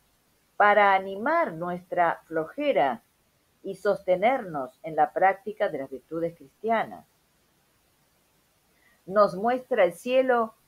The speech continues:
como la herencia prometida al amor filial. Es decir, Jesucristo todo lo reduce al amor de Dios como Padre,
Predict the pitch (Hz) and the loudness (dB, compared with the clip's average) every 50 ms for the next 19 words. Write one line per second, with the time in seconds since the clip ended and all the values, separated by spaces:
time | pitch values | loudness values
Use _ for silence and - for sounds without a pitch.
0 | _ _ - 175 185 185 175 170 165 165 165 165 165 170 190 226 233 240 233 - | _ _ 2 2 2 4 4 2 2 2 4 2 2 2 0 -2 -4 -6 -4 -2
1 | 233 202 - - 165 156 151 151 151 - _ 226 233 240 240 220 185 151 139 127 | -2 -2 -2 -2 -4 -4 -4 -6 -8 -10 _ -8 -4 -2 0 2 2 2 2 0
2 | 123 - 156 185 220 220 220 202 - _ - 214 196 180 170 185 214 226 269 254 | -2 -4 -4 -4 -6 -6 -6 -10 -14 _ -16 -14 -12 -12 -10 -8 -8 -8 -8 -10
3 | 185 135 117 _ _ _ _ _ _ _ _ _ _ _ _ _ _ _ _ _ | -12 -14 -18 _ _ _ _ _ _ _ _ _ _ _ _ _ _ _ _ _
4 | _ _ _ _ _ _ _ _ _ _ _ _ _ _ _ _ _ _ _ _ | _ _ _ _ _ _ _ _ _ _ _ _ _ _ _ _ _ _ _ _
5 | _ _ _ _ _ _ _ _ _ _ _ _ _ _ _ _ _ _ _ _ | _ _ _ _ _ _ _ _ _ _ _ _ _ _ _ _ _ _ _ _
6 | _ _ - 208 202 196 208 208 - 202 170 147 117 117 - _ _ _ _ _ | _ _ -4 -2 -2 -2 -4 -6 -6 -6 -6 -6 -6 -10 -14 _ _ _ _ _
7 | _ _ _ _ _ _ _ _ _ _ _ _ - 180 185 185 185 185 - 220 | _ _ _ _ _ _ _ _ _ _ _ _ -4 -4 -4 -4 -6 -4 -2 -2
8 | 247 269 254 - _ 214 196 180 185 185 - _ _ _ _ _ _ _ _ _ | -2 -2 -6 -6 _ -2 -2 0 -2 -4 -8 _ _ _ _ _ _ _ _ _
9 | _ - 277 285 285 285 285 277 247 220 208 196 185 185 214 254 269 254 - - | _ 6 8 8 8 8 8 6 6 4 2 2 0 0 0 -2 -4 -6 -4 0
10 | 233 180 165 151 151 160 165 196 233 247 233 214 185 165 196 220 233 233 240 247 | 2 2 4 4 4 2 2 0 -2 -2 -2 -2 -4 -2 0 2 4 4 4 2
11 | 233 - _ - - 170 160 156 156 147 - - - 240 277 294 269 208 156 139 | -2 -8 _ -4 -2 -2 -2 -2 -4 -6 -4 -2 0 2 2 2 2 0 -2 -4
12 | 131 123 123 120 117 - | -6 -6 -8 -8 -10 -12